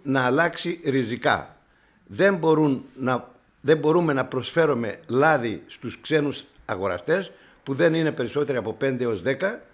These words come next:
από πεντακόσιους έως εξακόσιους προσφέροντες, δηλαδή ελαιοτριβία και εμπόρους της Κρήτης. Οι συνεταιρισμοί τουλάχιστον πρέπει να κάνουν διαγωνισμούς.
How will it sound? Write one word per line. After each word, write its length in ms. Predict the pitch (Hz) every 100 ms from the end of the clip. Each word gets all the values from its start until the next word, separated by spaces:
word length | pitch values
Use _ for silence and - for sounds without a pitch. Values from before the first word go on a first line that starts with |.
| _ - _ _
από 480 | 156 - 143 139 - - -
πεντακόσιους 800 | 147 139 135 190 170 165 - - _
έως 280 | 151 143 135
εξακόσιους 840 | 160 - 120 - 160 160 110 - _ -
προσφέροντες, 760 | 123 123 - 143 151 165 185 143
δηλαδή 380 | 127 131 143 - -
ελαιοτριβία 600 | 139 139 - 120 123 147
και 160 | - 120
εμπόρους 460 | 107 123 123 - - _ _
της 200 | 110 -
Κρήτης. 460 | 98 90 - - - _ - - - _ _ _
Οι 240 | 117 117 110
συνεταιρισμοί 680 | - 147 147 147 135 143 190
τουλάχιστον 580 | 175 147 - - 202 202 _ _
πρέπει 280 | - 175 170
να 120 | 151
κάνουν 340 | 135 147 160 143
διαγωνισμούς. 720 | 135 127 120 95 85 -